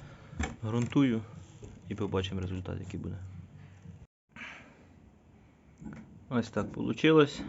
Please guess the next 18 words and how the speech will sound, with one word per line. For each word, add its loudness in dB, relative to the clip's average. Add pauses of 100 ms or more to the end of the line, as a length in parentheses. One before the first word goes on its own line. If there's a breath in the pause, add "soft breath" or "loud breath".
(1500 loud breath)
Після -6
двох -2 (260)
раз 0 (3000 loud breath)
закривав 4
ґрунтом, 6 (540 loud breath)
щоб -2
добитися 6
якогось 6 (140)
слою, 6 (840 loud breath)
тому 2
що 2
були 6
видно 6
перепади, 6
я 10
його, 8
м, -2
закривав 2